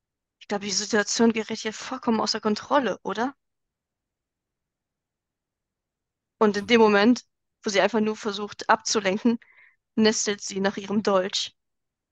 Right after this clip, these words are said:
Sie kommt so nah und hat ihm den Arm auf den Oberarm, äh, die Hand auf den Oberarm gelegt, zu gucken, ob er ein Kettenhemd trägt.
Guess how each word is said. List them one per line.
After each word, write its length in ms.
Sie 120
kommt 260
so 120
nah 420
und 160
hat 140
ihm 260
den 260
Arm 260
auf 120
den 180
Oberarm, 440
äh, 220
die 100
Hand 140
auf 80
den 120
Oberarm 260
gelegt, 280
zu 100
gucken, 300
ob 100
er 80
ein 80
Kettenhemd 480
trägt. 340